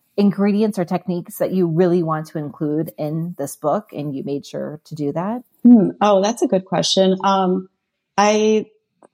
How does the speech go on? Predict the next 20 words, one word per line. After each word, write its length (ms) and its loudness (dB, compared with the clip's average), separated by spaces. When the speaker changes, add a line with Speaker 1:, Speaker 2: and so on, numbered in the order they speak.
Speaker 2:
think 220 2
in 140 4
general, 300 2
the 80 0
way 200 4
I 80 0
approach 500 -6
making 480 0
any 160 2
recipe 640 0
is 380 -2
it, 260 0
it's 320 -2
all 260 2
built 200 0
around 320 -2
vegetables. 560 -4
So 100 -4
I 120 -2
think 300 -2